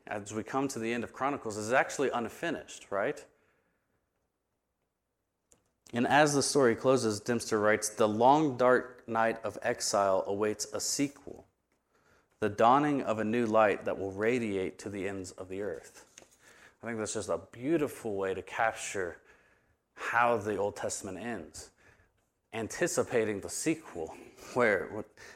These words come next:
the, a new light will radiate to the ends of the earth.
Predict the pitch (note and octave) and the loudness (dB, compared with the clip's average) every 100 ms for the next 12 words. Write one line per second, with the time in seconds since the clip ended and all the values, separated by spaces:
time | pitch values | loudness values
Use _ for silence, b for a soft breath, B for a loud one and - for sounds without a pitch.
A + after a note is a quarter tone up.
0 | B G2+ A2 A2+ G#2+ A2+ C3 D#3 D3+ A#2 | B -2 0 0 0 2 6 6 6 6
1 | A#2+ A#2+ - G#2 G2 G#2+ A#2+ B2+ G2+ G2 | 6 6 2 -4 -2 2 2 2 -2 -4
2 | - - A2 G#2+ A2 F#2+ F2+ G2 A#2 E2+ | -6 -6 -4 -4 -6 -8 -10 -6 -6 -6